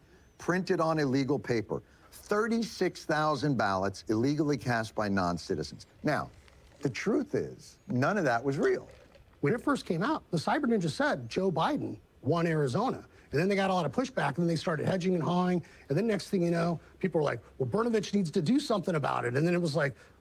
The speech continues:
Speaker 2: a hot
Speaker 1: But
Speaker 2: mess.
Speaker 1: you've responded by doing things about it. You've
Speaker 2: What I've done is
Speaker 1: said you're still investigating.
Speaker 2: We've run it, we've run a lot of the stuff to ground.
Speaker 1: And
Speaker 2: Now,
Speaker 1: when,
Speaker 2: I, I'll
Speaker 1: and when
Speaker 2: give
Speaker 1: you get it to ground, will you come out and say, "Donald J. Trump is wrong.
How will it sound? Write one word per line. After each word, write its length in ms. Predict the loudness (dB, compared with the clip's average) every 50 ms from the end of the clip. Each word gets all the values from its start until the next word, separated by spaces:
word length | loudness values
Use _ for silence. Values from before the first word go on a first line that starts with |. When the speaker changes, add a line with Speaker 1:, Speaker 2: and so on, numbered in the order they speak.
| -16 -4 -4
Speaker 2:
a 60 | -2
hot 260 | 0 0 0 0 2
Speaker 1:
But 140 | 2 2 2
Speaker 2:
mess. 100 | 2 2
Speaker 1:
you've 200 | 2 0 2 2
responded 580 | 2 0 0 -2 -2 0 0 0 0 -2 0 0
by 160 | 0 0 0
doing 300 | 0 0 0 0 0 -2
things 300 | -2 -4 -6 -6 -6 -8
about 240 | -10 -10 -10 -10 -14
it. 80 | -16 -6 -2
You've 220 | -2 0 2 2
Speaker 2:
What 200 | 2 2 4 2
I've 160 | 2 -2 0
done 200 | 0 0 2 2
is 60 | 2
Speaker 1:
said 200 | 2 2 0 0
you're 160 | 0 0 0 0
still 320 | -2 -4 -2 -2 0 2
investigating. 760 | 0 2 2 0 0 0 -2 -4 -2 0 2 2 2 2 2
Speaker 2:
We've 200 | 0 0 0 0
run 180 | 0 0 0 0
it, 80 | -2 0
we've 220 | 0 0 2 2 2
run 120 | 0 0
a 40 | 2
lot 240 | 0 0 0 0 -2
of 120 | -4 -4 -8
the 60 | -8
stuff 200 | -4 -4 -4 -4
to 80 | -2 -2
ground. 260 | -2 0 0 2 2
Speaker 1:
And 100 | 2 2 2
Speaker 2:
Now, 40 |
Speaker 1:
when, 220 | 2 2 2 0 0
Speaker 2:
I, 40 | 0
I'll 40 | 0
Speaker 1:
and 100 | 2 2
when 100 | 2 2 2
Speaker 2:
give 60 | 2
Speaker 1:
you 40 | 2
get 220 | 2 0 0 0
it 100 | 0 0 -2
to 80 | -2
ground, 380 | 0 0 2 2 2 0 0 0
will 160 | 2 2 2
you 100 | 2 0
come 220 | 0 0 0 2 2
out 160 | 0 0 -2
and 80 | -4
say, 300 | -4 -2 0 0 0 -2 -4 -8 -20 _ -14 -12 -4
"Donald 600 | -2 0 2 2 2 2 2 0 -2 -2 -4 -8 -6
J. 400 | -2 0 2 2 2 2 0 -2 -4 -6
Trump 540 | -10 -6 -2 -2 0 0 0 -2 -4 -8 -12 -20 -20 -20 -20 -20 _ -20 _ -4 -2
is 220 | 0 0 0 -2
wrong. 580 | -6 -4 -2 0 0 0 0 0 -2 -4 -6